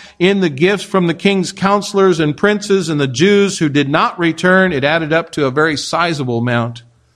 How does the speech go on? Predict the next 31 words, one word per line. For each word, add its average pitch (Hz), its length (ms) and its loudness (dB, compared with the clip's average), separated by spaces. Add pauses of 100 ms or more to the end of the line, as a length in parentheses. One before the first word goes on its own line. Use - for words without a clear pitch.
(760)
Ezra 147 280 2
was 135 240 2
concerned 156 600 2
to 135 40 0
give 135 220 0
a 127 60 0
report 131 520 0
back 151 280 -4
to 151 100 -8
the 143 120 -6
king, 165 360 -2
and 135 140 -2
the 123 100 0
entire 170 540 -2
amount 160 400 0
was 127 240 -2 (340)
delivered 160 480 2
to 160 80 -4
Jerusalem 147 560 2
without 135 460 -2
any 165 220 2
of 151 120 2
it 131 160 -2
being 143 260 2
skimmed 160 580 -2
off 135 540 0
because 127 360 0
of 107 140 -4
greed 135 400 2
or 110 80 0
corruption. 120 680 -4